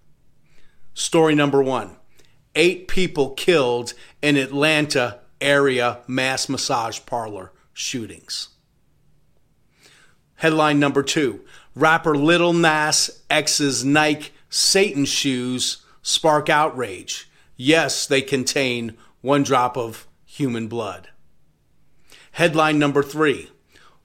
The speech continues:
Boulder shooting. Gunman kills ten, including police officer at King Soper's. Four, two teenagers kill an O-, Uber Eats driver in D C.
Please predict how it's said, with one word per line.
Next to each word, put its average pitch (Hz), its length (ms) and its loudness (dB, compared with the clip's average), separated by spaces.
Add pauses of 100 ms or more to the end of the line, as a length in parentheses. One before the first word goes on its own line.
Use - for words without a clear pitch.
Boulder 151 400 2
shooting. 143 560 0 (400)
Gunman 165 420 2
kills 139 400 0
ten, 127 600 -2 (240)
including 139 480 0
police 143 400 0
officer 117 680 -6 (440)
at 120 180 -10
King 139 240 0
Soper's. - 720 -4 (1080)
Four, 147 600 0 (580)
two 202 220 2
teenagers 147 880 0 (200)
kill 135 600 2 (260)
an 143 200 0 (120)
O-, 185 320 4 (180)
Uber 151 340 2
Eats 143 280 -4
driver 135 640 0 (300)
in 143 240 0
D 135 240 -2
C. - 480 -8